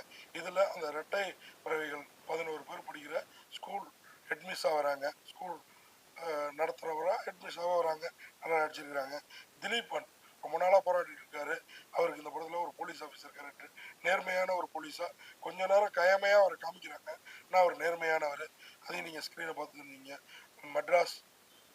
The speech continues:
பா ரஞ்சித்தோட ஆஸ்தான நாயகியில் ஒருத்தரான ரித்விகா, ஆமா, தாராங்கிற கேரக்டர்ல வராங்க அதுல. அது மாதிரி ரியா ஹரி,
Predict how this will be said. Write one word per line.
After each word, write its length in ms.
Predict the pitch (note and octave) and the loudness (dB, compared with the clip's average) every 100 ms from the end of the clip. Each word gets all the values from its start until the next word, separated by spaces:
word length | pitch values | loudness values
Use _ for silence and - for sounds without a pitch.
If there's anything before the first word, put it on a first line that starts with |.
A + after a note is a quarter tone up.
| - - - | -20 -6 8
பா 100 | E3+ | 10
ரஞ்சித்தோட 480 | F3 D#3+ D3 D3 D3 C#3 D#3 | 10 4 -8 -10 -4 -2 -2
ஆஸ்தான 420 | D#3+ E3+ E3 D#3+ | -2 -4 -4 -4
நாயகியில் 580 | D3+ D3 C#3 C3+ C3+ - - - - - - | -4 -6 -10 -16 -18 -20 -20 -20 -20 -20 -20
ஒருத்தரான 520 | C#3+ C#3+ C#3 C3+ D3+ - - - | -16 -8 -6 -6 -10 -14 -20 -14
ரித்விகா, 540 | D3+ D3 E3+ D#3+ - G2+ - - - - - - - | -12 -10 -10 -6 -6 -6 -12 -20 -20 -20 -20 -20 -12
ஆமா, 220 | - - - - - - _ _ - - - - - | -6 -6 -8 -14 -20 -20 _ _ -20 -20 -20 -20 0
தாராங்கிற 480 | D#3 F3 F3 F3 E3 | 6 8 8 4 -4
கேரக்டர்ல 460 | - - C#3+ C#3 C3+ | -4 -6 -6 -6 -4
வராங்க 220 | C3+ C#3 | -4 -6
அதுல. 220 | G#2+ C3 C#3+ - - | -6 -4 -4 -6 -20
அது 180 | - - | -20 -6
மாதிரி 160 | E3+ D#3 | -4 -2
ரியா 260 | D#3 F3+ G3 - - | 2 12 12 12 2
ஹரி, 280 | G3 D3 D3 | -2 -2 -4